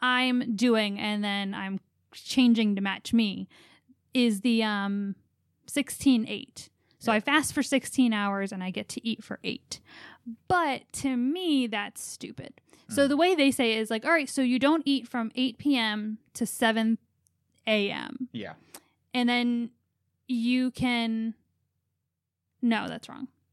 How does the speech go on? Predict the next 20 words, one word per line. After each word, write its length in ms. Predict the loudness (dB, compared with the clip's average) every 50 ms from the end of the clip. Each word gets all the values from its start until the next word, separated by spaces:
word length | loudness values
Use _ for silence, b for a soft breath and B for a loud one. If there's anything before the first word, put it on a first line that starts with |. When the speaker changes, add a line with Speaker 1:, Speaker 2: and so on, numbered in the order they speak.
| _ _ _ _ _ _ _ _ 2
Speaker 1:
Eight 180 | 2 4 4
P 80 | 4 6
M 140 | 6 4 4
to 100 | 2 -2
twelve. 640 | -2 -2 -2 -2 -2 -2 -6 -10 -14 -18 -20 _ _ _ _ _
Speaker 2:
Yes. 320 | -12 -12 -12 -12 -14 -14 -8 -4
Speaker 1:
To, 280 | -4 -4 -4 -4 -4
yeah, 220 | -6 -6 -6 -6 -6 -2
eight 200 | -2 -2 -2 -2
P 140 | -2 0 0
M 300 | 2 2 2 0 -2 -4 b b b b b b _ -4
to 280 | 0 2 2 4 4 2
noon. 400 | 2 0 0 -2 -4 -8 -8 -4
And 120 | -2 0
then 120 | 2 2
you 100 | 2 4
can 100 | 4 4
eat 160 | 2 2 2 0
from 240 | 0 2 2 4 2
noon 440 | 2 0 -2 -2 -4 -6 -8 -10